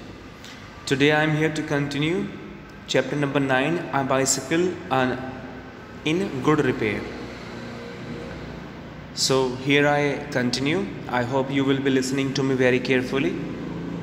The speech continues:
He said, "This is dangerous. Have you got a hammer?"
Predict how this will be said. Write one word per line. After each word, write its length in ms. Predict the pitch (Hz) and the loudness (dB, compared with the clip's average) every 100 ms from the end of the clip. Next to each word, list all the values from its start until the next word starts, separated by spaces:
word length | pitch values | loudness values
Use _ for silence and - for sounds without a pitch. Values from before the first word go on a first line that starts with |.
| - - - - - - - - - - - - - - - - - - - - - - 175 | -10 -10 -10 -10 -8 -8 -8 -6 -6 -6 -6 -8 -8 -8 -8 -10 -10 -10 -10 -10 -10 0 4
He 140 | 208 220 | 6 4
said, 400 | 202 135 117 104 - - - - - - - - - - 139 | 2 4 4 0 -4 -8 -10 -10 -12 -12 -14 -14 -12 -2 2
"This 180 | 208 220 | 2 2
is 120 | 208 156 | 0 2
dangerous. 640 | 135 127 123 113 107 - - - - - - - - - - - - - - - - 160 | 4 4 2 2 2 2 0 -2 -8 -14 -14 -14 -16 -16 -16 -18 -18 -18 -18 -18 -2 4
Have 240 | 190 185 170 | 6 4 0
you 100 | 180 151 | 0 2
got 260 | 165 165 - | 2 2 -2
a 160 | 135 120 127 - - - - - | 0 0 -4 -10 -14 -16 -16 -6
hammer?" 280 | 127 113 143 | -2 2 2